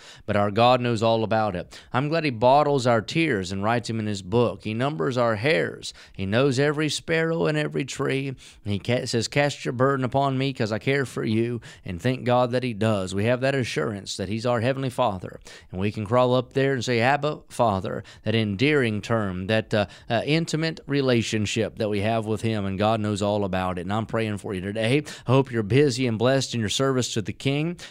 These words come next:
The Christian life's the greatest thing in this world. It sure is.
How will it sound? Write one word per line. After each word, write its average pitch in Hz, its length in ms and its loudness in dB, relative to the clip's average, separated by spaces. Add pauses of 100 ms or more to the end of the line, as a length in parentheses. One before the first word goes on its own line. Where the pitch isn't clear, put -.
The 117 60 -6
Christian 131 440 -2
life's 123 320 0
the 131 100 -10
greatest 127 420 0
thing 139 260 -2
in 139 80 -2
this 139 200 -2
world. 156 420 0
It 110 60 -4
sure 131 300 0
is. 143 320 2